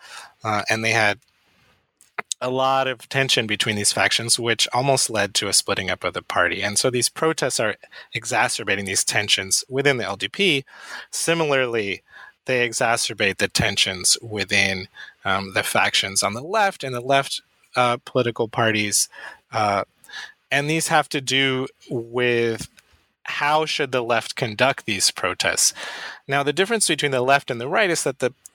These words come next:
the parties on the left, the factions actually not only have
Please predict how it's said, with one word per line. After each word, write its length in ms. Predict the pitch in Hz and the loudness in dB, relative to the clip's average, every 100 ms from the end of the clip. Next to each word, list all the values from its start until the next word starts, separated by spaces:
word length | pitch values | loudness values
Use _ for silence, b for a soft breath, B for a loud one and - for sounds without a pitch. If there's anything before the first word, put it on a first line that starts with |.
| - | -4
the 100 | 131 | -2
parties 340 | - 180 160 | 0 0 2
on 140 | 135 | 0
the 80 | 127 | 0
left, 320 | 160 214 - | 2 2 2
the 100 | - | -4
factions 560 | - - 143 - 151 127 - | -2 2 2 2 0 0 0
actually 540 | 135 - 139 135 123 | 0 0 0 0 0
not 220 | 127 127 131 | -2 -2 0
only 300 | 185 214 170 | 0 0 0
have 380 | 151 139 131 | 0 2 0